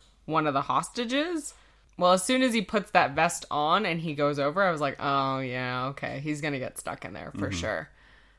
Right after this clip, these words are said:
Speaker 1: And it's nice to see his family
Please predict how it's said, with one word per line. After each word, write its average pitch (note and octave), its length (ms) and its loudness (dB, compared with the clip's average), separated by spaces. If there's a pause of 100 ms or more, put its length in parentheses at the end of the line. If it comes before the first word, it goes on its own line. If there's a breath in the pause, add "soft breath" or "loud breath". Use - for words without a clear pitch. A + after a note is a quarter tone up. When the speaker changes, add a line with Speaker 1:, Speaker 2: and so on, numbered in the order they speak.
(160 soft breath)
Speaker 1:
And A3 160 6
it's G#3+ 220 0
nice G#3+ 360 2
to C#4 160 0
see B3+ 300 0
his C4+ 260 -2
family B3 800 0